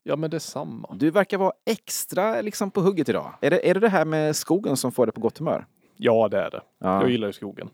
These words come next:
Speaker 2: Ja, vad är det du gillar med skogen?
Speaker 1: Det jag gillar med skogen är väl, ja, men, dofterna och ljuden och en härlig känsla, helt enkelt. Lite
Speaker 2: Ja.
Speaker 1: svårt att sätta fingret på,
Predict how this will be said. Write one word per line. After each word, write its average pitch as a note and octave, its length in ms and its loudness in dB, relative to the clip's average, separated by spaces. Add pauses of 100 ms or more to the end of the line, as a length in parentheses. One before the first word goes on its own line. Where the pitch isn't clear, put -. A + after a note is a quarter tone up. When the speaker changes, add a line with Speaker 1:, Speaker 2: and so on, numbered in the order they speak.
(120)
Speaker 2:
Ja, G#2+ 180 0
vad C#3+ 120 6
är F#3 40 8
det F3+ 60 6
du F3+ 60 0
gillar E3+ 100 0
med E3+ 80 -2
skogen? E3 320 -2 (720)
Speaker 1:
Det D3 100 -2
jag D#3+ 100 4
gillar E3+ 200 4
med C3 140 2
skogen B2+ 420 2
är C3 160 4
väl, B2+ 320 0 (240)
ja, - 120 -6
men, - 200 -10 (640)
dofterna F3+ 600 -6
och E3+ 160 -2
ljuden D#3 600 -2
och D#3+ 320 0 (960)
en D#3+ 140 -8
härlig F#3+ 260 0
känsla, G#3+ 400 0
helt F#3 160 2
enkelt. A2 420 -4
Lite F3+ 140 -4
Speaker 2:
Ja. - 60 0
Speaker 1:
svårt G#3 180 0
att - 40 -10
sätta F3+ 180 -2
fingret G2 420 -8
på, G3 180 2